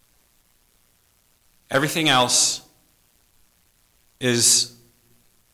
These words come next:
up to God. <clears throat> In fact, even that is up to God. So, at this time, if you have,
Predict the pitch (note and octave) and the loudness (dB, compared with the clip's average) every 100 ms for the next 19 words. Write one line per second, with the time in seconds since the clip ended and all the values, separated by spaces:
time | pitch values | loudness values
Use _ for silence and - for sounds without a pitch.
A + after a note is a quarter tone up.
0 | - A#2+ - G#2+ - - - _ _ _ | -12 -8 -6 -6 -10 -12 -20 _ _ _
1 | _ _ _ _ _ _ _ _ _ _ | _ _ _ _ _ _ _ _ _ _
2 | _ _ _ _ _ _ - C3+ - D#3 | _ _ _ _ _ _ -2 -2 0 0
3 | B2+ - - D#3 A#2+ A2 - A#2 G2+ - | 0 -2 -6 -6 -2 -4 -4 -12 -12 -12
4 | - D2 - _ _ _ _ _ - - | -16 -20 -20 _ _ _ _ _ -10 0
5 | G#3 - - - - _ _ C#3+ D3+ F3 | 0 0 -6 -16 -20 _ _ -6 -6 -6
6 | F3 - D#3+ B2 B2+ E3+ - - C3+ C3 | -8 -6 -2 0 0 -4 -12 -18 -16 -10
7 | C#3 C3+ C3 B2+ B2+ - | -10 -2 2 2 0 -8